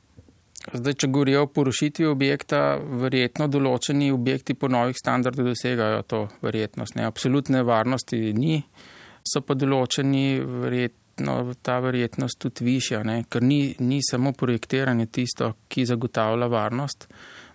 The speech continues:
Imate potem še gradnjo, ne. Revizija je bila tudi zelo pomembna, recimo, lahko se projektant zmoti. In če se zmoti, imate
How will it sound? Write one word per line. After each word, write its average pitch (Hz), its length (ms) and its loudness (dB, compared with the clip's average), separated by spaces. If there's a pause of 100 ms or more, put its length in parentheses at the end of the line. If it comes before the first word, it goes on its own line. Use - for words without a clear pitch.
(100)
Imate 120 240 -4
potem 127 420 0
še 117 320 -2
gradnjo, 127 480 0
ne. 117 220 -2 (760)
Revizija 120 680 2
je 123 80 0
bila 117 180 -2
tudi 127 260 -4
zelo 139 120 0
pomembna, 131 560 -2
recimo, 120 320 -2
lahko 117 260 -4
se 131 120 -4
projektant 120 640 0
zmoti. 113 400 0 (840)
In 139 80 2
če 110 160 -2
se 120 160 -2
zmoti, 113 380 0
imate 120 280 -2